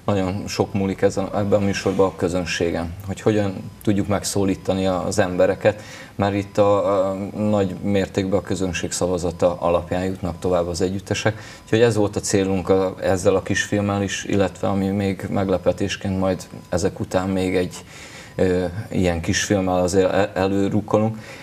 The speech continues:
hogy hogyan tudnánk úgy megszólítani a közönséget. Nyilván már táncolni mindenki látott minket. Viszont, ö, ez az együttes, úgy gondolom, hogy alkalmas akár egy ilyen kis, ö, könnyedebb filmnek a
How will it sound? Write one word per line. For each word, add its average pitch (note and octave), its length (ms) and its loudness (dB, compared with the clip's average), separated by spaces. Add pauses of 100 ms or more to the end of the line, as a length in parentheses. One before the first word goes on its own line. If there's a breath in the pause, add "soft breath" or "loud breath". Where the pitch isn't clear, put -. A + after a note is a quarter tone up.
(160 loud breath)
hogy - 180 0
hogyan G#2 340 2
tudnánk F#2+ 400 0
úgy G2+ 120 4
megszólítani F2+ 720 0
a F2 60 2
közönséget. F#2 640 0
Nyilván G#2+ 300 2
már F#2+ 180 -4
táncolni F#2+ 500 0
mindenki E2 420 -2
látott D#2+ 420 -2
minket. - 440 -6 (160)
Viszont, G2+ 600 0
ö, G2 400 4
ez F#2 220 -2
az G2 120 2
együttes, G2+ 760 2 (260 loud breath)
úgy A2+ 160 -2
gondolom, F#2+ 380 2
hogy F#2 260 0 (180 loud breath)
alkalmas F2 580 2
akár E2 280 0
egy E2+ 180 0
ilyen E2 240 -2
kis, - 560 -2
ö, F2+ 200 -2
könnyedebb E2+ 460 0
filmnek F2+ 560 -2
a G2+ 180 2